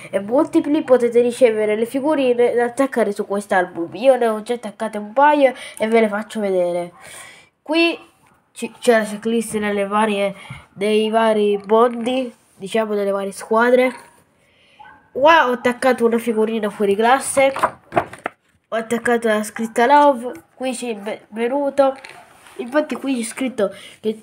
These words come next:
posso, devo trovare le figurine di questo album esclusivamente nei supermercati <coughs> Oasi Tigre e Tigre Amico, ogni venti euro di spesa e multipli. Guardate, io qua ho già attaccato Di Maria,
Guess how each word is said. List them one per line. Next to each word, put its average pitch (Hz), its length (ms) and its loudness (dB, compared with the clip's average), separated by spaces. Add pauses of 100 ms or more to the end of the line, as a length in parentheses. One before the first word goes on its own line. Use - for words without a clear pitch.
posso, 233 360 -4
devo 226 340 -4
trovare 240 420 -2
le 226 80 -2
figurine 226 420 2
di 214 80 -6
questo 226 320 0
album 302 540 0 (540)
esclusivamente 240 840 0
nei 220 100 -2
supermercati 226 840 -2
<coughs> - 840 -6
Oasi 214 460 -2
Tigre 269 400 2
e 240 120 -2
Tigre 214 300 0
Amico, 196 400 -2
ogni 240 260 2
venti 220 260 -2
euro 220 160 4
di 294 80 -2
spesa 208 340 2
e 190 40 0
multipli. 185 720 -4 (2250)
Guardate, 247 380 4
io 254 180 4
qua 262 220 4
ho 220 100 -2
già 240 120 -2
attaccato 226 720 -4
Di 185 220 -4
Maria, 285 760 4